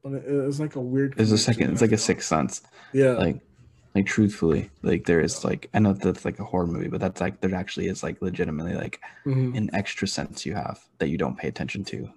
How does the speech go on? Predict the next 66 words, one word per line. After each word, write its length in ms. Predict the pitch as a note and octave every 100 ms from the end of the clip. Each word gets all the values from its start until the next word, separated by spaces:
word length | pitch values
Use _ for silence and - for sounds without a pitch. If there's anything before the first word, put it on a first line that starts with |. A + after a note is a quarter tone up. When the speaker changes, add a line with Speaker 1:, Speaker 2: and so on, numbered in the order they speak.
| -
Speaker 2:
but 100 | C#2
it's, 160 | -
like, 220 | - - -
there. 340 | - - - _ - _ _ -
Speaker 1:
Yeah. 260 | C3 B2+ B2 _ _ _ _ _ _
Speaker 2:
That 120 | - G#2
sounds 140 | F#2+
like 80 | -
a 40 |
puppy. 360 | - - - - _ _ - - C3
Speaker 1:
Yeah. 320 | C3 A#2+ B2 - _ -
Yeah. 80 | B2+ - - - D3 - - -
Speaker 2:
Um, 400 | - G2 - A2+ - _ _ _ _
Speaker 1:
I, 200 | - -
I 20 |
gotta 160 | E3 A3+
Speaker 2:
but, 60 | G#3
Speaker 1:
take 100 | G3
a 60 |
Speaker 2:
uh, 60 | F3+
Speaker 1:
piss 180 | F3+ -
real 80 | G3+
quick. 260 | A3 G#3+ _ _
You 140 | C#3+ C#3+
don't 60 | C#3
Speaker 2:
yeah. 60 |
Speaker 1:
mind 180 | D3+ D#3+
if 60 | D3+
we 80 |
take 180 | C#3+ D3+
a 60 | D3
real 180 | D3 D3+
quick 280 | D3 C#3+
break? 120 | - D3+
Speaker 2:
Yeah, 200 | C3 B2
and 100 | G#2+
then 100 | A2+
we 80 | A#2
can 160 | A2+ G2+
jump 200 | G2 F#2+
onto 140 | F#2+
something 300 | F#2+ F#2 F#2
a 80 | F2
little 220 | E2 D#2+
bit. 80 | - - -
It's, 240 | G#2 G2+ A2
like, 140 | G2+
still 200 | - C#3+
sad, 280 | - A2 G#2+
but 80 | F#2+
a 20 |
little 120 | F2+
more 140 | E2
fun. 220 | - - - - - D3
Speaker 1:
Yeah, 200 | C3 - -
yeah. 60 | B2+ - - -
All 80 | -
right. 20 |
Speaker 2:
That 120 | A2+ G2
makes 140 | -
sense. 200 | - - - - _ -
Speaker 1:
All 80 | -
right. 80 | _ _
I'll 80 | B2+
be 80 | C3+
back. 140 | C3